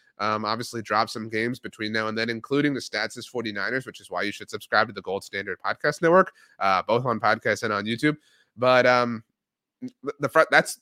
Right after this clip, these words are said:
another frustrating thing is that now it's a little bit more out of the Cowboys' hands, and they can beat the Giants, they can beat the Panthers, they can beat the Commanders. In fact, I think we all think they probably will. I think the Cowboys, I think on Thanksgiving night, when your belly is full, um,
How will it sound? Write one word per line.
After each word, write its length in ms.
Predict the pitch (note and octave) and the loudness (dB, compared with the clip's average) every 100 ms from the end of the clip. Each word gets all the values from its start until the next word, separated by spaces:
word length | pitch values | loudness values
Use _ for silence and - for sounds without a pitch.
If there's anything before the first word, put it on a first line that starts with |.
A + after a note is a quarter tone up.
| _ | _
another 240 | D3+ C#3 C3 | 2 2 4
frustrating 440 | C3+ - C3 A2+ | 2 2 0 0
thing 220 | B2+ A2 | -2 -2
is 100 | G#2 | -2
that 140 | G#2+ G2+ | -2 0
now 220 | A#2 C3+ | 2 2
it's 120 | C3+ | 0
a 40 | A#2 | 0
little 160 | B2+ | 0
bit 160 | C3 G2 | 0 -2
more 520 | A2+ C3 B2+ A#2 G#2+ | 0 2 4 4 2
out 100 | G#2 | 0
of 60 | G#2 | -4
the 60 | F#2 | -6
Cowboys' 420 | G2 F#2 F#2 - | -6 -6 -8 -12
hands, 320 | E2+ - - | -14 -14 -12
and 300 | G#2+ G#2 G2 - - | -8 -8 -10 -14 -10
they 100 | A#2+ | -10
can 120 | F#2+ | -8
beat 200 | A2+ A#2+ | -8 -8
the 40 | |
Giants, 440 | A#2 B2 B2 B2+ - | -4 0 0 -2 -6
they 80 | |
can 120 | G2 F#2+ | -12 -8
beat 200 | G#2 B2 | -8 -8
the 60 | |
Panthers, 500 | A2 A#2+ A#2+ B2+ B2 | -6 -4 -2 -2 -2
they 100 | A#2 | -4
can 140 | G#2+ G2 | -6 -4
beat 180 | B2+ | -4
the 60 | C3+ | -2
Commanders. 480 | - B2 B2+ C#3 C#3+ - - - | -2 -2 0 0 -2 -8 -12 -8
In 80 | |
fact, 300 | B2 D#3 D#3 | 2 4 4
I 60 | C#3 | 4
think 180 | D#3+ E3 | 0 2
we 120 | C3+ | 4
all 120 | D3 | 4
think 160 | D#3 D#3 | 4 0
they 80 | C#3+ | 0
probably 380 | D3 D#3+ D3+ | 2 0 2
will. 300 | C#3+ F3 A#2 - _ | 4 4 4 -2 _
I 60 | G#2+ | -4
think 160 | C3 C3+ | -2 -2
the 80 | |
Cowboys, 500 | A2+ C3 D3 D#3 D#3 - | 2 6 6 6 4 2
I 60 | B2 | -2
think 180 | E3 | 0
on 120 | D3 A2+ | -2 2
Thanksgiving 640 | D3+ G#3+ - F3 F3 C#3+ | 2 2 2 4 4 4
night, 220 | C3 F#2+ | 2 0
when 160 | G2+ A#2 | -4 -6
your 80 | A#2 | -2
belly 340 | A#2 D#3 F3 | 2 4 4
is 140 | D#3+ | 0
full, 380 | - D3 C3 B2+ _ _ - | -2 0 2 2 _ _ -4
um, 560 | G#2+ G#2 G#2 G#2 G#2 | -2 0 -2 -6 -10